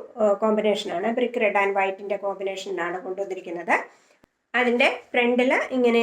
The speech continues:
എൻ്റെ പാൻറ്റിൻ്റെ, ആ, പീസ് കൊടുത്തിങ്ങനെ ഹൈലൈറ്റ് ചെയ്തിട്ടുണ്ട്. അതുപോലെ,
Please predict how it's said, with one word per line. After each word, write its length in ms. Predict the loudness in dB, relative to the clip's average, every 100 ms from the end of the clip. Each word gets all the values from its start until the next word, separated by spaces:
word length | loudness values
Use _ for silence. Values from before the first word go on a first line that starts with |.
| 4
എൻ്റെ 140 | 2 4 4
പാൻറ്റിൻ്റെ, 560 | 6 4 4 4 2 0 -2 2
ആ, 20 | 2 2
പീസ് 380 | 4 4 4 0 -2 -6 -2
കൊടുത്തിങ്ങനെ 560 | 0 0 -2 0 2 2 0
ഹൈലൈറ്റ് 400 | 2 4 4 4 2
ചെയ്തിട്ടുണ്ട്. 440 | 0 -2 0 0 -2 _ -4
അതുപോലെ, 360 | 2 4 4